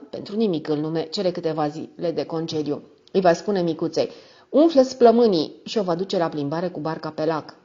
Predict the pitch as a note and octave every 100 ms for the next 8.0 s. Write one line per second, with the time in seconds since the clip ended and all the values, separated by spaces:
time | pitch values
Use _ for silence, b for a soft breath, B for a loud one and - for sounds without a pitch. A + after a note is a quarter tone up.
0 | _ - F3+ E3+ E3 F3+ E3 - - G#3
1 | G#3 E3+ D#3+ D#3 D#3 D3+ D3+ D3 C#3+ D#3
2 | D3+ C#3+ B B B B - A#3 G3 G3
3 | G3 G3+ G#3 A3+ - F3+ D#3+ D#3+ D#3+ D#3+
4 | F3 F3+ - - _ _ _ - G#3 G3
5 | G#3 G3 - C4+ G3+ D#3+ D3+ D#3+ D3+ D3
6 | D3+ D#3 D3+ C3+ D3 C#3+ C#3 - E3+ F#3+
7 | F3+ D#3 B B B A#3 A#3 A3+ A3+